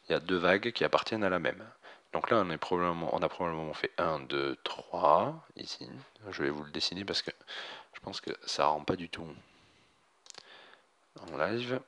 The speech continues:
On a fait un, deux, trois. Là, on tente le quatre et on voit si on fait le cinq avec divergence H quatre. Voilà, la question, elle est là. On peut très bien enfiler tout et continuer vers le haut et considérer que ça, c'est pas du tout, du tout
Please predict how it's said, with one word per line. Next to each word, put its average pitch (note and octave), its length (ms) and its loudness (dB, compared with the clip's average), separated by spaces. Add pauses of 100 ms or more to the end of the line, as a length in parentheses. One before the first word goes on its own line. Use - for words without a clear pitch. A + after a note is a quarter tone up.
(180)
On F2 100 -8
a E2 120 -2
fait - 280 -10 (640)
un, D#2 260 0 (380)
deux, C#2 240 -2 (340)
trois. F2+ 320 0 (100)
Là, G#2+ 100 4
on D#2+ 100 0
tente G2+ 300 -6
le - 80 0
quatre - 320 0
et - 60 0
on D2 100 2
voit F2+ 180 2
si - 120 0
on E2 100 -6
fait - 100 -4
le C#2+ 100 -4
cinq - 440 -4 (320)
avec F#2+ 260 2
divergence E2 480 0
H D#2+ 140 0
quatre. - 340 -8 (680)
Voilà, D#2 220 4
la D#2+ 100 4
question, - 340 2
elle D#2+ 80 0
est B1 40 -2
là. - 140 0 (320)
On G#2+ 60 0
peut G#2+ 100 4
très F#2+ 160 4
bien E2 140 8
enfiler D2+ 360 0
tout A#2 180 4
et F2+ 60 6
continuer D#2+ 400 -2
vers - 220 -2
le - 80 -4
haut A#2 200 2 (360)
et G2 100 2
considérer D#2 500 0
que - 140 -6
ça, F2+ 180 4
c'est - 140 -2
pas D#2+ 140 2
du - 160 -6
tout, G#2 160 -4
du D2+ 140 -12
tout B2+ 220 -2